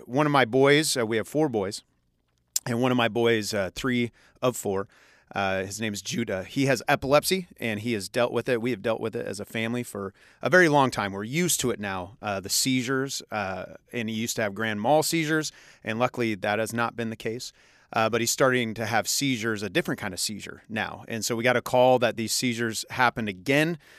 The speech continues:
today at school. And, uh, so, of course, that,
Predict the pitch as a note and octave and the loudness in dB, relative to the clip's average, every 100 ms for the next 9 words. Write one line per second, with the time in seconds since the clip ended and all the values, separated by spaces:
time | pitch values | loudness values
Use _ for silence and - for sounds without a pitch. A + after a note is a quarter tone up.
0 | - - B2 A2 F#2+ - - C#3 C#3+ D#3+ | -8 0 2 2 2 -2 0 0 0 -4
1 | _ _ - A2 G#2+ G2+ G#2 F#2+ - G#2 | _ _ -4 -2 -2 -2 -2 -2 -2 -4
2 | - A#2 G#2 - G#2+ G#2+ | -2 -2 -2 2 2 2